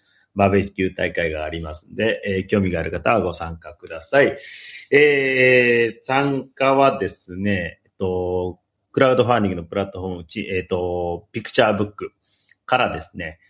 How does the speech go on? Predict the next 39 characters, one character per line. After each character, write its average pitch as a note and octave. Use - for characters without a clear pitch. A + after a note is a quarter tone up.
え E2
ー、 -
チ -
ケ G2+
ッ -
ト F#2
出 F2+
て F#2
お F#2
り F2+
ま F2+
す -
ん E2+
で、 A2
そ G2
ち -
ら F#2
か A2
ら A#2
参 F2+
加 E2+
し -
て F#2
み F2
て E2
く E2+
だ D#2+
さ C3
い。 A2+
よ G2
ろ F#2+
し -
く G2+
お F#2+
願 F#2
い -
し F#2+
ま A2+
す。 -